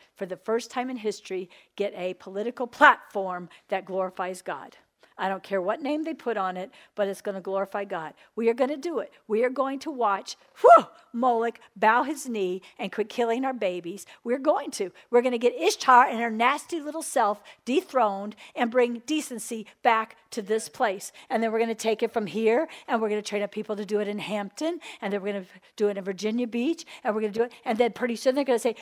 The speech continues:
"How did this little church do this?" And then all of a sudden the doors are gonna open for somebody to hear what God has been giving me for years. And then we'll start to take the nation. And anybody can say what they want.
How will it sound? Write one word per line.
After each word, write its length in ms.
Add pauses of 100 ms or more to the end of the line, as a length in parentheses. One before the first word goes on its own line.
(120)
"How 360
did 180
this 200
little 220
church 440
do 220
this?" 260 (220)
And 160
then 80
all 140
of 60
a 40
sudden 200
the 60
doors 300
are 60
gonna 260
open 360 (140)
for 120
somebody 420
to 120
hear 500 (140)
what 180
God 180
has 160
been 140
giving 240
me 320 (160)
for 80
years. 600 (1300)
And 180
then 300 (120)
we'll 140
start 280
to 100
take 340 (140)
the 100
nation. 540 (880)
And 160
anybody 340
can 140
say 180
what 180
they 120
want. 320